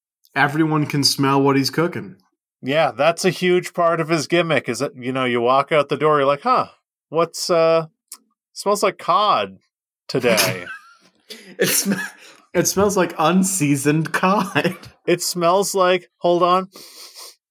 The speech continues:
Speaker 2: seven pounds of unseasoned cod.
Speaker 1: Yeah.
Speaker 2: And then, like, every once in a while, it smells like fourteen Domino's pizzas that get thrown in the <laughs> garbage as soon as the Instagram pictures are taken, but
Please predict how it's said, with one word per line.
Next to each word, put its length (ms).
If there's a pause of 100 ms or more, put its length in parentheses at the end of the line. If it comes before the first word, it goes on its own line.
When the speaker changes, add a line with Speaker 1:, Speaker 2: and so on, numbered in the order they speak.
(140)
Speaker 2:
seven 800
pounds 680
of 240
unseasoned 1000
cod. 640 (440)
Speaker 1:
Yeah. 520 (1500)
Speaker 2:
And 360
then, 100
like, 220
every 260
once 260
in 60
a 40
while, 260
it 80
smells 400
like 200
fourteen 720
Domino's 580
pizzas 600
that 160
get 200
thrown 320
in 100
the 100
<laughs> 0
garbage 580
as 140
soon 300
as 120
the 140
Instagram 560
pictures 420
are 80
taken, 540
but 180